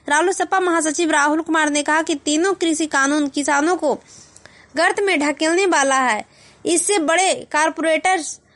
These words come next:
को फायदा होगा और किसान अपने खेतों में ही मजदूर बन जाएंगे। इस प्रकार तीनों कृषि कानून को उन्होंने विस्तार पूर्वक समझाया। साथ ही साथ उन्होंने बताया कि देश में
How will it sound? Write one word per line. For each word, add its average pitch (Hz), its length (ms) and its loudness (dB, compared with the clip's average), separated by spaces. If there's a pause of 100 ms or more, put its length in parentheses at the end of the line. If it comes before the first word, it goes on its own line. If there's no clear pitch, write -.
(160)
को 403 120 0
फायदा 330 420 0
होगा 339 300 0
और 339 180 0
किसान 370 440 -2
अपने 330 280 -2
खेतों 311 380 -2
में 381 120 2
ही 349 120 2
मजदूर 302 420 2
बन 277 220 2
जाएंगे। 226 440 0
इस 392 280 -2
प्रकार 320 320 0
तीनों 339 320 -2
कृषि 320 320 -2
कानून 311 440 0
को 269 240 -2 (420)
उन्होंने 359 240 2
विस्तार 349 380 2
पूर्वक 311 300 -2
समझाया। 240 520 0
साथ 320 360 0
ही 381 120 -2
साथ 285 240 0 (440)
उन्होंने 349 260 0
बताया 320 360 0
कि 359 180 -4
देश 302 380 -2
में 294 240 -2